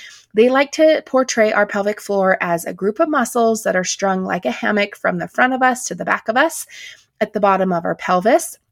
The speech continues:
And as long as you squeeze and relax, squeeze and relax, that's all you need. But they're failing to understand that there's three layers, that our pelvic floor muscles do significantly more work than just stop our urine stream.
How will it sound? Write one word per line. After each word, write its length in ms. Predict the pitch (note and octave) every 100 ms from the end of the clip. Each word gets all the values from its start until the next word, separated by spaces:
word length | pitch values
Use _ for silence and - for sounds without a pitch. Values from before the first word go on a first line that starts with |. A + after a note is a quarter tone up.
| _ _ _ _ _ _ -
And 400 | C4+ C4 A3 A3+
as 200 | A3 G#3
long 260 | G3+ A3+ B3+
as 100 | A3+
you 100 | G#3
squeeze 440 | - - A#3 A3+
and 100 | G#3+
relax, 420 | G3+ G3 G#3+ A#3+
squeeze 280 | - A3+ G#3+
and 80 | G3+
relax, 360 | F#3+ G3 C4+
that's 220 | - B3 -
all 100 | F3+
you 160 | F#3+
need. 360 | C4+ D#4 - G#3+ - - - - - -
But 360 | D4+ B3 -
they're 120 | A#3 A#3
failing 380 | C4+ C#4+ D#4+ D4
to 120 | B3
understand 720 | A3+ A3 G#3 - F#3+ F3+ A3+
that 220 | A3+ G3+
there's 240 | F#3+ F#3 -
three 240 | G3 G#3
layers, 540 | A#3 E3 D#3 G3 - - - - _
that 300 | G#3+ G3+ G3 -
our 100 | G3
pelvic 320 | G3 G#3 A#3
floor 160 | - C4
muscles 460 | A#3 G3+ G3 G3 -
do 300 | G#3 G3 G#3
significantly 1600 | - - G3+ G3 G3 F3+ F3+ F#3 A#3+ F4 - B3+ A3+ - G#3 G3+
more 260 | G3 G3
work 480 | F#3 F3 F3+ C4 - - - - -
than 340 | - G#3+ G3 F#3
just 600 | A3 G#3+ G#3+ - - -
stop 480 | - - G3 F#3+ -
our 260 | F#3+ F#3 F#3
urine 400 | F3+ E3+ G3 A#3
stream. 500 | - C#4+ D4+ D#4+